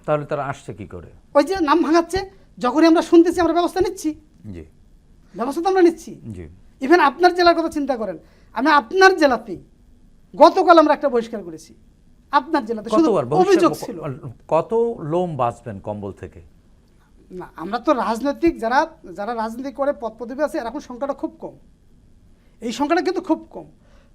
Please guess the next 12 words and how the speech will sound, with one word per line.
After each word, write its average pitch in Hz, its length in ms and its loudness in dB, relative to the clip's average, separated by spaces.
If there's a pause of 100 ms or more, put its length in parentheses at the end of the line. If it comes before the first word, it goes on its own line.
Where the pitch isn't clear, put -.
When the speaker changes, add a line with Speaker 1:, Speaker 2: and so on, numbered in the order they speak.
Speaker 2:
পরিবর্তিত 349 560 4
নেতা 269 240 2
যারা, 170 280 -12 (320)
তাদের 320 200 0
সংখ্যাটা 320 280 2
খুব 247 240 -16
বেশি। 165 140 -6
Speaker 1:
মানে, 220 100 -2
তাদেরকে 175 420 -2
আসলে 202 220 -8
basically 165 480 -8
আসলে, 143 300 -10